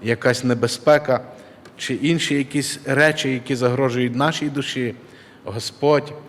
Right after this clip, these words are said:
Він завжди буде давати спокій.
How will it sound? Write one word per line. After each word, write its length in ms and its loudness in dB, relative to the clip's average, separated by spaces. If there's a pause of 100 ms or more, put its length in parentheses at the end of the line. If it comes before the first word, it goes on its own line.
(380)
Він 280 -2
завжди 580 0 (380)
буде 200 0
давати 440 2
спокій. 500 0